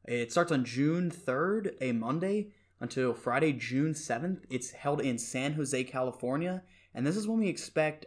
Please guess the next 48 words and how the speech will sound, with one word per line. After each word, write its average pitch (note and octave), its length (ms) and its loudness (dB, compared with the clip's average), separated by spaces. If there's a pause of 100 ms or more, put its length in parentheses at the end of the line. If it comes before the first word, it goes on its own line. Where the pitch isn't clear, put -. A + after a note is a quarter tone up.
I C3 180 0
O G3+ 120 2
S F#3 160 0
thirteen D3+ 500 0
to C3 60 -2
be A2+ 140 -6
announced. F#2 680 -12
So A#2 300 2 (380)
right E3+ 200 4
now D#3 300 2
we're D#3+ 120 4
on B2+ 120 2
I A#2+ 240 -4
O A#2 140 -2
S A2+ 200 -10
twelve, D#3+ 680 0 (100)
and, A#2 480 -6 (440)
you C3+ 100 4
know, B2+ 200 4
obviously, B2 880 -2
to C3+ 140 -4
some D3 180 4
extent, C3 340 0
it's A#2+ 120 -2
getting A#2+ 340 0 (200)
a B2+ 60 2
little C3+ 220 2
stale. A#2 680 -2
Not E3 340 4
that, B2+ 200 0 (120)
obviously, B2+ 480 0
that A#2 120 -4
it's - 120 -8
bad D#3 300 4
or A#2+ 140 2
anything, B2 540 0
but, C3 180 -2
you C#3 80 4
know, C#3 100 6
we C#3+ 100 8
always, D3 240 8
just, - 240 -10
as C3 180 4
consumers, C3 560 0
wanna B2 200 0
see A#2+ 580 -2
the B2+ 100 0
next B2 380 -2